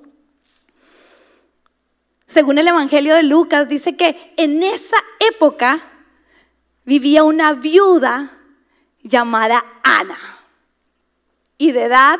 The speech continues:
avanzada, no vamos a decirles que se pongan de pie, pero las que están de edad avanzada, esto es para ti. Y era de las que esperaba con anhelo la redención de su pueblo.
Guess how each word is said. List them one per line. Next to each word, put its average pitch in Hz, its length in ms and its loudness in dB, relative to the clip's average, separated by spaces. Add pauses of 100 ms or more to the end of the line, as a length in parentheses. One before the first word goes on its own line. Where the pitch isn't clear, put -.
avanzada, 294 840 -2
no 220 140 -8
vamos 254 260 -4
a 294 60 -4
decirles 262 340 -6
que - 80 -12
se 254 80 -10
pongan 233 300 -8
de 254 80 -6
pie, 214 320 -4
pero 233 160 -2
las 233 180 -8
que - 80 -20
están 262 240 -8
de 269 60 -4
edad 285 220 0
avanzada, 247 520 0 (240)
esto 320 320 2
es 302 120 -2
para 277 240 2
ti. - 360 -4 (1200)
Y 311 140 -2
era 330 160 0
de 370 60 -2
las 392 180 -6
que - 80 -10
esperaba 330 760 0
con 330 280 2
anhelo 311 580 2
la 302 120 2
redención 262 680 -2
de 262 100 -8
su 285 180 -12
pueblo. 330 640 -2